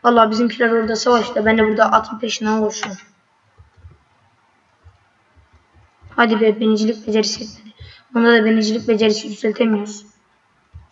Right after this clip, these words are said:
Biz at mı doğrasam? Şaka şaka. Bugün bayağı at doğradım ya.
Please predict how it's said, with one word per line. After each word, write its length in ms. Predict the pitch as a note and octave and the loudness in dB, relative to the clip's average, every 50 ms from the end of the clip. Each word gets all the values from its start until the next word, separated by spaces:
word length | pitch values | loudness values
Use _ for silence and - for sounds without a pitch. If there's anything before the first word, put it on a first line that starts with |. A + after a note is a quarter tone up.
| - - _ _ _ _ _ _ _ _ _ _ _ _ _ - | -20 -20 _ _ _ _ _ _ _ _ _ _ _ _ _ -4
Biz 260 | A#3 A#3 A#3 A3+ A#3 - | -2 0 0 -2 -2 0
at 180 | - A#3+ A#3+ - | 0 0 2 2
mı 100 | C#4+ C#4 | 2 6
doğrasam? 460 | C#4 C4+ C4+ C4+ C4+ D4 D4+ D4+ B3+ | 6 6 6 4 2 0 0 0 0
Şaka 340 | - - - A3 - - F3+ | 0 0 0 -2 -4 -6 -10
şaka. 260 | - - - - - - - - - _ _ _ _ _ _ _ _ _ _ _ _ _ - - _ _ _ _ - _ _ _ _ - | -10 -12 -12 -10 -12 -14 -14 -18 -20 _ _ _ _ _ _ _ _ _ _ _ _ _ -20 -20 _ _ _ _ -20 _ _ _ _ -6
Bugün 320 | - G#3+ G#3 G3 G#3 G3+ F#3+ | -4 -2 -2 -2 -2 -2 2
bayağı 300 | G#3 A3+ B3 A#3 A3 G3+ | 4 6 6 6 4 2
at 280 | G#3 G3+ - - - | 0 -2 -6 -8 -6
doğradım 460 | - G3+ G3+ G#3 G3 F#3+ G3 G3 F#3+ F#3+ | -4 -2 -2 -2 -2 -4 -4 -6 -6 -6
ya. 300 | F#3 F#3 F#3 F#3 F#3 | -6 -8 -10 -12 -14